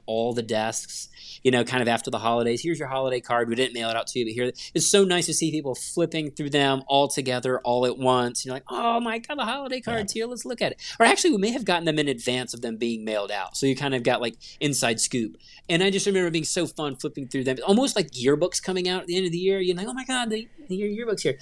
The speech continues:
Speaker 1: I had that
Speaker 2: Yeah.
Speaker 1: effect. So,
Speaker 2: Mm-hmm.
Speaker 1: um, I, I'm not, I'm not experiencing this year. I didn't experience the whole, like, office kind of, "Oh, way to go. Good job. This is so great. Did you,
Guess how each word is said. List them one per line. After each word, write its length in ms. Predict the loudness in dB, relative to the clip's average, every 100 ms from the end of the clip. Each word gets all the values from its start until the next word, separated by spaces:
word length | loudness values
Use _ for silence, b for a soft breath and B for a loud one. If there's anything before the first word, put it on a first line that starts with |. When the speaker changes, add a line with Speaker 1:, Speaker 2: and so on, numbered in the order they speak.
| B B
Speaker 1:
I 40 | 6
had 160 | 8
that 300 | 6 4 2 -4
Speaker 2:
Yeah. 60 |
Speaker 1:
effect. 560 | 0 4 4 2 -6 2
So, 260 | 6 6 6
Speaker 2:
Mm-hmm. 80 | 2
Speaker 1:
um, 480 | 0 0 -2 -8 -4
I, 100 | -2
I'm 100 | -2
not, 120 | -4 -2
I'm 120 | -2
not 240 | -4 -6 -10
experiencing 1080 | -10 -4 0 0 -2 -2 -4 -6 -8 -10 -10
this 300 | 0 2 4
year. 100 | 6
I 40 | 6
didn't 160 | 4
experience 500 | 0 -2 0 0 -2
the 100 | -6
whole, 320 | -2 0 0 0
like, 340 | -4 -6 -14 b b b b b 0
office 480 | 4 4 2 -2 -2
kind 240 | -6 -8
of, 100 | -10
"Oh, 220 | -10 -12 -10
way 180 | -4 -2
to 80 | -2
go. 260 | -2 -4 -2
Good 220 | -4 -2
job. 140 | -4
This 120 | -4 -4
is 120 | -2
so 120 | -2
great. 220 | 0 0
Did 160 | 0
you, 100 | -4